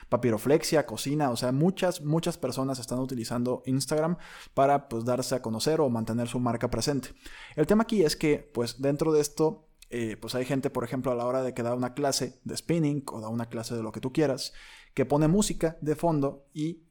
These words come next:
pues, hay música que no puede ser reproducida porque Instagram no tiene los derechos de la misma.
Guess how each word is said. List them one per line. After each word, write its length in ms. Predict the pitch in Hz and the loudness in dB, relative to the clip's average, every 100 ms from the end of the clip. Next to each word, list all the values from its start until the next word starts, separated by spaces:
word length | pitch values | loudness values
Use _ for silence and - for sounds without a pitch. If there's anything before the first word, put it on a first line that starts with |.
| _ | _
pues, 200 | 123 117 | -8 -2
hay 140 | 127 | 2
música 440 | 139 147 143 147 143 | 4 2 2 0 0
que 100 | 113 | 2
no 180 | 127 135 | 2 4
puede 220 | 151 151 | 4 4
ser 160 | 151 | 2
reproducida 600 | 139 143 147 143 151 135 | -2 0 -2 0 0 0
porque 280 | - 120 113 | 0 -4 -2
Instagram 520 | 139 143 - 139 131 | -2 -2 0 0 2
no 100 | 131 | 0
tiene 260 | 131 131 131 | 0 -2 0
los 160 | 131 127 | 0 0
derechos 540 | 131 113 117 101 - | 0 -2 -6 -8 -8
de 380 | - 117 117 117 - | -4 -2 -2 -4 -6
la 160 | 123 127 | -2 0
misma. 360 | 165 - 107 | 0 -2 -8